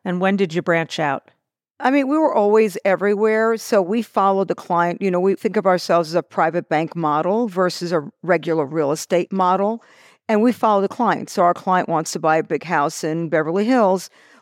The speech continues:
Speaker 2: We will be the advance team. You know, we'll go there. We'll look at twenty houses. We'll talk to the brokers. We'll check out the communities.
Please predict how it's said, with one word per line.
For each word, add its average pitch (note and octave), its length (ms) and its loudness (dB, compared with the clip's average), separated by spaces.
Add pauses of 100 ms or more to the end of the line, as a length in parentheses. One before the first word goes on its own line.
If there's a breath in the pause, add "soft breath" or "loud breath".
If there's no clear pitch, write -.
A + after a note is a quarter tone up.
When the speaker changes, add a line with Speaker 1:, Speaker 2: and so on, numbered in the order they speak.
Speaker 2:
We G#3+ 200 2
will G#3 140 4
be F#3 160 2
the F3 160 2
advance D#3 440 -2
team. - 380 -6
You E3 60 -4
know, D3+ 120 -2
we'll D#3+ 120 0
go F#3+ 260 2
there. E3+ 560 0 (280 soft breath)
We'll F#3 120 -2
look F#3 160 0
at F#3 80 0
twenty F#3 320 -2
houses. E3 800 0
We'll E3+ 100 -2
talk D#3 280 -2
to - 100 -8
the C#3+ 100 -2
brokers. E3 680 -2
We'll D3+ 120 -2
check - 260 -4
out D#3+ 160 0
the - 60 -12
communities. E3 800 -6